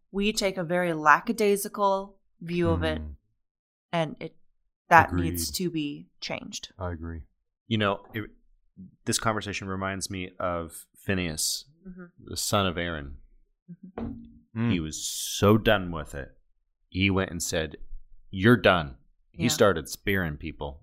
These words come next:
Speaker 1: Yeah.
Speaker 3: with sexual immorality. I'm not advocating that in this day and age, but I'm saying that fervor and passion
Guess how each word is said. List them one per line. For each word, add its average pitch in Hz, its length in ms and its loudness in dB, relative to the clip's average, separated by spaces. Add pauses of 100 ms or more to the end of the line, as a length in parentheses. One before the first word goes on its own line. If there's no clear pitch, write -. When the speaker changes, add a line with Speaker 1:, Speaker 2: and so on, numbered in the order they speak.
(140)
Speaker 1:
Yeah. 78 100 -10
Speaker 3:
with 80 100 -2
sexual 95 400 -2
immorality. 78 520 -6 (140)
I'm 104 160 4
not 110 220 6
advocating 92 640 0
that 78 260 -4
in 87 140 -8
this 82 160 -4
day 85 140 -4
and 82 100 -8
age, 73 360 -12 (440)
but 98 100 6
I'm 104 100 4
saying 90 360 0
that - 300 2 (100)
fervor 107 580 0 (560)
and 85 100 -4
passion 104 600 0